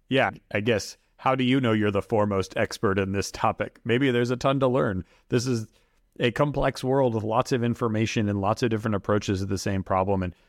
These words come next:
certainly you have only had some narrow perspective on how to solve it. And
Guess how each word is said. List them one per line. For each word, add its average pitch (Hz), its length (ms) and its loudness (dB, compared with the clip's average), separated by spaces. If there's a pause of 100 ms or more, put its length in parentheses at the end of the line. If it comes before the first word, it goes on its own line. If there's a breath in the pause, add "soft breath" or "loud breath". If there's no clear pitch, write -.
certainly 123 440 0
you 101 520 2
have 101 260 -2
only 113 340 0
had 98 480 -2
some 98 280 -2
narrow 95 300 0
perspective 92 600 -4
on 90 140 -4
how 92 120 -2
to 87 100 -4
solve 101 320 -2
it. 101 100 2
And 85 120 -8